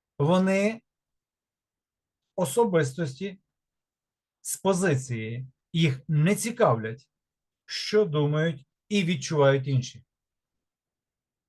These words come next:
Їх, їм абсолютно байдуже,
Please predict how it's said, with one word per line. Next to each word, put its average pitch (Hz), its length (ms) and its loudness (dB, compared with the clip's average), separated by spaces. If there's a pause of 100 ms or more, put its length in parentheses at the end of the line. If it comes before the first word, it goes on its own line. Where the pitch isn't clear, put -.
(1000)
Їх, 196 300 -2
їм 180 340 0
абсолютно 214 680 0
байдуже, 139 840 0